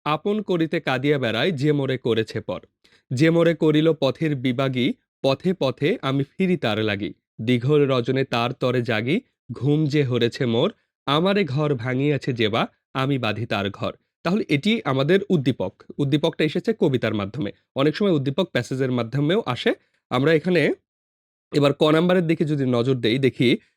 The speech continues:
ক নাম্বারে লেখা আছে, "বিদ্রোহী কবিতার কবিকে রুশে উঠতে দেখে কি ভয়,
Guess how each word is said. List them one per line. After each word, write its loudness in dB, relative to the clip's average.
ক 2
নাম্বারে 2
লেখা 2
আছে, 0
"বিদ্রোহী 4
কবিতার 2
কবিকে 2
রুশে 2
উঠতে 2
দেখে 0
কি -2
ভয়, -2